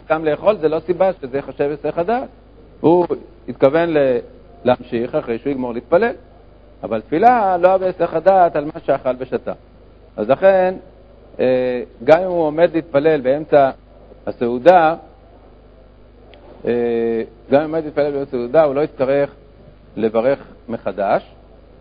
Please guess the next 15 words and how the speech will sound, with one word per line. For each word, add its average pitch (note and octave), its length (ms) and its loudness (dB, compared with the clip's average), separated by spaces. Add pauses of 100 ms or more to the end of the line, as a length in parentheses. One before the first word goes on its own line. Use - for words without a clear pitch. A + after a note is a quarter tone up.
(140)
ומסתבר C3 1200 -2
שזה C3+ 180 -10
לא C#3+ 60 -2
רק C#3+ 160 -4
בסעודה, B2+ 560 -4
אלא A2 120 -6
גם B2 340 -6
באכילת C3+ 540 -2
פירות. G3+ 380 2 (240)
אם A#2+ 120 -6
הוא B2+ 80 -6
לא, D3+ 100 -2 (260)
לא C3+ 100 -2
יוצא D3+ 260 0
מהמקום, C3+ 580 -2